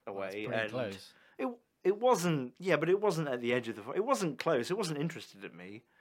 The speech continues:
Speaker 1: Right, okay.
Speaker 2: You know, but I heard it. Um,
Speaker 1: So did
Speaker 2: so that
Speaker 1: you
Speaker 2: was
Speaker 1: ask
Speaker 2: cool.
Speaker 1: around the trailer park for, about bear attacks?
Speaker 2: I did. I did indeed.
Speaker 1: <laughs>
Speaker 2: Uh, yep, bears around here. Mm-hmm.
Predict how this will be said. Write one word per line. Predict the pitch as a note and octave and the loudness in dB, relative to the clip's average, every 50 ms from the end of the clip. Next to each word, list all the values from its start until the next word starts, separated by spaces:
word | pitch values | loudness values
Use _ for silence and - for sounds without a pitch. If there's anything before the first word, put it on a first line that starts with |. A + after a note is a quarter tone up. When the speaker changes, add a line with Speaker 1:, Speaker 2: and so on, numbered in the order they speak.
| - | -10
Speaker 1:
Right, | A#2+ A#2+ B2 G#2+ F2+ F#2 F#2+ - - | -4 -2 -2 -2 -4 -6 -12 -14 -16
okay. | F#2 - - - | -14 -14 -8 -6
Speaker 2:
You | - C3 | -4 -2
know, | A#2 G#2 A2 A#2 - - B2+ | -2 0 0 -2 -2 0 4
but | C#3+ C3+ | 6 6
I | C3 | 6
heard | B2 - C#3 E3 E3 B2+ - | 6 6 8 8 8 8 4
it. | - E2 F2+ A2+ - - _ _ _ _ _ _ _ _ _ _ _ _ _ _ _ - | 0 -4 -6 -6 -6 -8 _ _ _ _ _ _ _ _ _ _ _ _ _ _ _ -6
Um, | A#2 A2 A2 A2 A2 A2 A2 A2 A2 A2 B2 B2 | -4 -2 -2 -2 -2 -4 -4 -8 -10 -12 -4 -2
Speaker 1:
So | D3 C#3+ | 0 0
did | B2 B2 | 2 2
Speaker 2:
so | A#2 | 4
that | - | 4
Speaker 1:
you | C3+ C3+ | 6 6
Speaker 2:
was | C#3 C#3 | 6 6
Speaker 1:
ask | C3+ - | 4 4
Speaker 2:
cool. | - C3+ | 4 4
Speaker 1:
around | C3+ C3+ C3+ C3 B2+ B2 A#2 | 6 6 6 6 4 2 0
the | A#2+ B2+ | -2 -2
trailer | - - - D#3+ D3 C#3+ C3+ B2+ | 0 4 6 6 6 6 4 2
park | - C3 A#2+ A2+ G#2+ - - | 2 2 2 2 2 0 -4
for, | - - - A#2+ A#2 A2+ A2 | -12 -10 -6 -4 -2 -2 -2
about | A2+ B2+ B2+ G#2 B2+ B2+ B2 A2+ G2+ | -4 -4 -4 2 4 4 4 4 4
bear | B2+ B2+ B2 A#2 A2 | 4 4 4 4 2
attacks? | G2+ - A#2+ G#2+ F#2+ F2+ - _ - - - - - - _ _ _ _ _ _ - | 2 0 -2 -2 -2 -4 -8 _ -6 -4 -4 -4 -6 -8 _ _ _ _ _ _ -4
Speaker 2:
I | D3+ D#3 | -4 -2
did. | - D3 C#3+ B2+ A2+ - - - - C#3+ | 0 0 0 0 0 -4 -10 -8 -6 -6
I | |
did | C#3 - C#3 C3 B2 | -4 -4 -6 -6 -6
indeed. | A#2+ A#2+ A#2 B2+ A#2+ A#2+ B2 - C#3+ | -8 -10 -8 -8 -8 -6 -4 -4 4
Speaker 1:
<laughs> | C3+ | 6
Speaker 2:
Uh, | D#3+ D3+ C#3 D3+ D#3+ D#3+ D3 E3 D3+ - D#3+ D3 - D3 D#3+ E3+ E3+ E3 - - E3+ D#3+ F3+ | 8 8 10 8 8 8 8 8 6 6 4 4 4 4 4 6 6 4 2 0 -4 0 6
yep, | G3+ G#3+ G#3 - F#3 E3+ E3+ - - - - - - - C#3+ | 6 6 6 6 0 -10 -10 -12 -14 -16 -16 -18 -18 -4 0
bears | D3 F#3+ G#3 G#3 D#3+ | 4 6 6 6 6
around | F3 F3+ F3+ F#3 F3+ - | 8 8 8 8 8 4
here. | G3 F#3+ F#3+ F#3 | 2 2 2 2
Mm-hmm. | E3+ F3 F3+ F3+ F3+ G3+ A#3+ - _ _ - C4 | 2 0 -4 -4 -4 -4 -4 -8 _ _ -10 -8